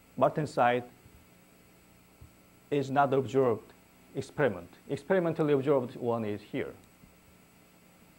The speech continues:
So how we can match this martensite structures, this shape of martensite structure with this shape, into this shape, without changing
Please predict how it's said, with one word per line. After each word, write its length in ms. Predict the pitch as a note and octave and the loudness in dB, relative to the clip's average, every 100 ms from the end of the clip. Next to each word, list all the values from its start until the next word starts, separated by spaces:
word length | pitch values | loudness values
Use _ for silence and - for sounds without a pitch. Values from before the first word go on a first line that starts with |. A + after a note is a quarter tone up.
| _ _ _ _ - - | _ _ _ _ -20 -2
So 240 | C3+ A#2+ | 0 0
how 500 | - G#3 G3 F#3+ F3+ | 0 4 6 6 4
we 220 | C#3+ D#3 | 4 2
can 440 | D#3 D#3+ C#3+ C3+ C#3 - - - - | 2 0 0 -4 -10 -20 -20 -20 -2
match 480 | D#3+ D3+ - - - - - - - - _ _ _ _ - - - - - - - - - | 2 2 0 -12 -16 -20 -20 -20 -20 -20 _ _ _ _ -20 -20 -20 -20 -20 -20 -20 -12 0
this 320 | D3 - - - - - - | 0 0 -10 -20 -20 -16 2
martensite 640 | C3+ D3+ C#3+ - B2+ B2 - - | 2 2 -2 0 2 2 -2 -20
structures, 560 | - C3+ B2+ G2+ E2+ - - - C3 | -4 -4 -2 -6 -10 -12 -20 -8 -4
this 140 | B2+ | -2
shape 240 | - C3 | 0 0
of 100 | A#2+ | 0
martensite 500 | A#2 A#2+ A#2+ A#2 G#2+ | 0 0 -4 -4 -4
structure 460 | G#2+ B2 A#2+ - B2+ | -4 -6 -6 -6 -8
with 340 | G#2+ A#2+ G#2+ | -4 -6 -4
this 140 | - B2+ | -4 -4
shape, 320 | - - - - | -6 -14 -14 -10
into 240 | B2 - | -8 -8
this 220 | B2 D#3+ | 0 0
shape, 240 | D#3 D#2 - - - - _ - - - - - - - - | 0 -6 -12 -20 -20 -20 _ -20 -20 -20 -20 -20 -20 -16 -4
without 480 | C3+ D#3+ D3+ - - - - - - - - - | 4 6 6 2 -10 -20 -20 -20 -12 -12 -12 -10
changing 640 | - F#3 D3+ C#3+ C#3 C3+ | 0 2 2 0 -2 -6